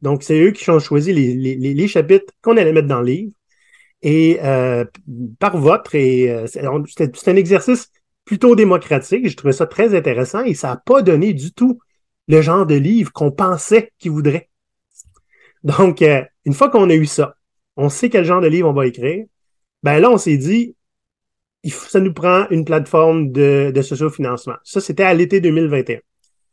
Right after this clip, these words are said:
Et là, toi, puisque t'es dans notre C A en plus, hein, Pierre,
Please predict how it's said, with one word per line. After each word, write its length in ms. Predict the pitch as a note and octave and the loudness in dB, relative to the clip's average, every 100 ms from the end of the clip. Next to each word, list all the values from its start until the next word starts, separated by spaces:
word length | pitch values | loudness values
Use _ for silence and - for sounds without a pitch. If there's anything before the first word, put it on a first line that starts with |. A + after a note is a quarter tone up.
| _ _ | _ _
Et 120 | D#3 | 2
là, 100 | G3+ | 4
toi, 440 | A#3+ F#3+ E3+ G3+ G#3 _ - | 4 4 4 2 -2 _ -6
puisque 360 | D#3 D3+ D3 | -4 -2 -2
t'es 120 | C#3+ | -2
dans 180 | C3+ C#3 | 0 0
notre 220 | C3+ C3+ | 0 -2
C 220 | - B2+ C3+ | 0 2 2
A 140 | A3+ F#3+ | 2 -4
en 140 | A#2+ | -4
plus, 260 | D#3+ C4 D#3 | -4 -4 -4
hein, 140 | F3+ | -6
Pierre, 360 | C#3+ C#3 A3+ | -4 -4 -6